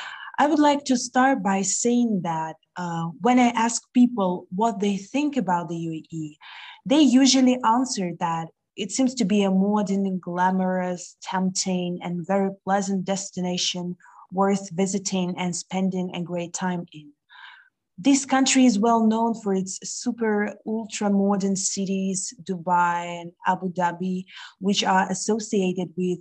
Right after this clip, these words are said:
luxurious lifestyles, attractive tourist destinations, and everyone looks so happy being there. So my question is,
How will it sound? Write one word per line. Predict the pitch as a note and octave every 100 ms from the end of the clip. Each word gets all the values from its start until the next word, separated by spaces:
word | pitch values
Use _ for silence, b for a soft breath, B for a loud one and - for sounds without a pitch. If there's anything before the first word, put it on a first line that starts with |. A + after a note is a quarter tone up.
| -
luxurious | G3 F3+ E3 G3+ G3 F#3 F#3 F#3
lifestyles, | F#3+ F#3 F#3 - G3 F#3 F3 F3+ F3+ -
attractive | - - F#3+ F#3+ - F#3+
tourist | - G3+ F#3 E3 F3+
destinations, | G3+ - - G#3 G3+ G3 G3+ F#3+ F#3 F#3 - B B B _ -
and | F#3 F#3 F#3+
everyone | A3 A3+ C4+ B3+ A#3+
looks | A3 G#3 -
so | B3+
happy | D4 C#4 B3+ C4+
being | F#3 E3 D#3+
there. | D#3 D3 D3 _ b b b b
So | - - A#3
my | G#3+ G#3 C#4
question | - A#3+ B3+ B3+ G#3 G3
is, | E3+ E3 -